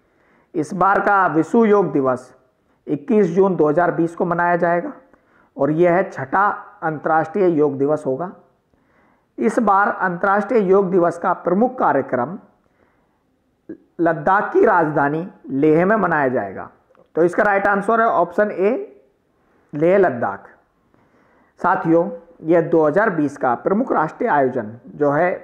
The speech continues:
अंतर्राष्ट्रीय योग दिवस का, यह प्रधानमंत्री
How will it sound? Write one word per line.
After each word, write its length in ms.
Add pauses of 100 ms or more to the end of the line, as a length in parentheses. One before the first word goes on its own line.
(280)
अंतर्राष्ट्रीय 520
योग 240
दिवस 280
का, 220 (600)
यह 80
प्रधानमंत्री 800